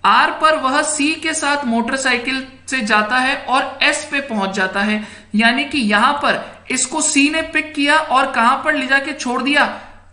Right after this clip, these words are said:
S point के ऊपर। अब आपसे पूछा है Q R, Q से आर,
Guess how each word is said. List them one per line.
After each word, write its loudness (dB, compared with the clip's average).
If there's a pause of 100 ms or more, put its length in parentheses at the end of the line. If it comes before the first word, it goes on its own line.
(100)
S 0
point 0
के -4
ऊपर। -8 (680)
अब 4
आपसे 0
पूछा -4
है 0 (380)
Q 2
R, 4 (360)
Q 2
से -2
आर, 2